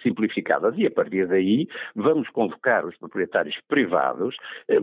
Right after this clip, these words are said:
para poderem colaborar e eles colaborarão de certeza, porque o que se verifica hoje em relação aos proprietários privados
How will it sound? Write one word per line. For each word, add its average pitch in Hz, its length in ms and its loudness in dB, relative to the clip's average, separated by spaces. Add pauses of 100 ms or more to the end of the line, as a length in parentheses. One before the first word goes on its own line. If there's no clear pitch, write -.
para 104 140 4
poderem 85 400 -4
colaborar 120 520 0
e 87 160 -2
eles 78 160 -6
colaborarão 120 640 2
de - 80 -10
certeza, 185 420 0
porque 101 220 -2
o 107 40 2
que - 100 -10
se 120 40 -2
verifica 127 480 2
hoje 90 320 2
em 101 60 4
relação 113 360 2
aos 90 120 0
proprietários - 500 0
privados 80 400 -2